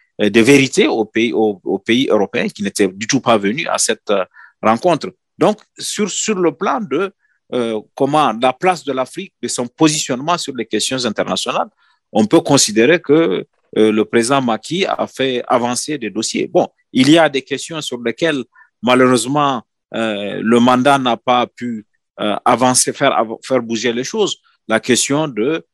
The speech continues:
euh, de, du financement ou de l'autofinancement, euh, de l'Union africaine et aussi les questions de crise. Au Sahel, la situation ne s'est pas améliorée.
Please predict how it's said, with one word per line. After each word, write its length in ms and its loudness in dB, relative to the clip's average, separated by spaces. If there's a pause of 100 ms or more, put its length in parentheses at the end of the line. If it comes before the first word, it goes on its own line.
(280)
euh, 840 -4
de, 640 4
du 120 0
financement 580 2 (180)
ou 80 -6
de 120 -2
l'autofinancement, 880 -4 (360)
euh, 200 -2
de 160 4
l'Union 320 4
africaine 580 -2
et 300 2 (280)
aussi 300 0
les 140 2
questions 320 -2
de 100 -2
crise. 380 -4
Au 80 -2
Sahel, 400 -2
la 80 -8
situation 500 -8
ne 80 -4
s'est 180 -2
pas 140 0
améliorée. 640 2